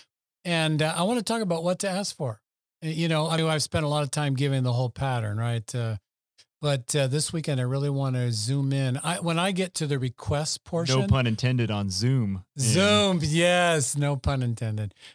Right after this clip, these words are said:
Speaker 1: Uh, I really wanna, uh, dive into that. What should you ask for? Now,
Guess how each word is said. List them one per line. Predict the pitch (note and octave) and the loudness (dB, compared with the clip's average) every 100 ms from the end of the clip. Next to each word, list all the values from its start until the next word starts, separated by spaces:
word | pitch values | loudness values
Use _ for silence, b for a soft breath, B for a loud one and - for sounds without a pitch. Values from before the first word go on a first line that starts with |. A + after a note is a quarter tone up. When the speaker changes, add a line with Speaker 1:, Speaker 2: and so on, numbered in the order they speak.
| _ | _
Speaker 1:
Uh, | E3 D#3 E3+ | 0 0 2
I | D#3+ | 2
really | D3+ E3 D#3+ | 2 2 2
wanna, | C#3+ C#3 C3 B2 B2 - | 2 2 2 0 -2 -4
uh, | B2 A#2+ | -2 -2
dive | A2 B2+ B2 A#2+ | -2 0 0 0
into | B2+ B2 C3 | 0 -2 -2
that. | A#2 A2 | -4 -4
What | B2+ C3 F#3 | -4 -2 -2
should | - G3 E3+ | -2 -4 -4
you | D#3 D3 - | -4 -4 -6
ask | C3+ C3+ - | -6 -6 -8
for? | - C3 A2+ | -8 -4 -2
Now, | A#2+ D#3+ D3+ C#3+ | 0 2 0 -2